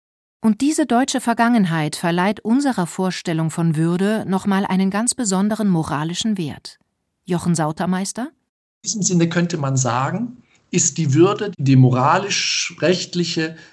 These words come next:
Speaker 2: Bedingung und Grundlage dafür, dass Menschen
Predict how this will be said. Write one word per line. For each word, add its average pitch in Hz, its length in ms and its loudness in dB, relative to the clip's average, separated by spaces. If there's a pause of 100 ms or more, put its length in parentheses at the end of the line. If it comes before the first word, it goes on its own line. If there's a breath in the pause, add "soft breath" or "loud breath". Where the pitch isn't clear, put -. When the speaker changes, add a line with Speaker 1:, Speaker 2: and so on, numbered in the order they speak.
Speaker 2:
Bedingung 180 580 2
und 147 240 0
Grundlage 143 680 0
dafür, 165 800 -4 (720 soft breath)
dass - 580 -2
Menschen 165 840 -2